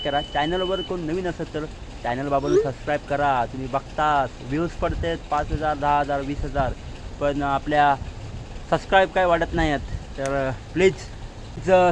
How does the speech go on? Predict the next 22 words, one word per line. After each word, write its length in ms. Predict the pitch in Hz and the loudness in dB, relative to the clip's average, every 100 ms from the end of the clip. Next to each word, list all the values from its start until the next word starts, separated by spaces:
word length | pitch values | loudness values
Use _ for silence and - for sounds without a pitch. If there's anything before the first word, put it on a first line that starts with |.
| 170 | 6
सबस्क्राईब 440 | 175 - - 175 - | 4 2 0 0 2
करा 180 | 180 165 185 - - - - - - - - - - - - - - - - - - | 4 4 2 -4 -12 -14 -14 -14 -14 -14 -14 -14 -14 -14 -14 -12 -12 -12 -10 -10 -6
आणि 240 | 156 165 180 143 | 0 4 4 2
आपले 260 | 156 143 160 | 0 2 4
व्हिडिओ 240 | 156 170 | 6 4
जर 140 | 160 170 | 2 0
आवडत 260 | 151 165 190 | 2 2 2
असेल 520 | 160 151 147 160 - | 2 2 0 -2 -8
तर 60 | 147 | -8
व्हिडिओला 400 | 143 135 156 113 | -4 -2 0 0
लाईक 220 | 107 131 - | -2 -4 -4
नक्की 320 | 135 147 - 160 | -4 -4 -4 -4
करा. 220 | 104 123 - - - - 127 | -2 -6 -8 -12 -14 -10 -6
तर 140 | 127 | -4
बघूया 320 | 131 165 185 | -2 2 4
आता 160 | 160 180 | 4 0
आजचा 300 | 165 151 160 | -6 -8 -8
प्रवास 320 | 139 139 156 - - - - | -4 -2 -2 -4 -8 -10 -8
आपल्या 280 | 131 135 139 - - - - | -6 -2 -2 -4 -10 -10 6
डोरोमॅनसोबत 640 | 151 185 190 180 180 180 175 - - - | 8 8 4 2 0 -2 -2 -8 -12 -10
आणि 260 | 139 156 156 - - - - | -6 -4 -4 -8 -10 -10 -4
सिद्धेशसोबत 540 | 170 147 165 - 147 | -2 0 0 0 0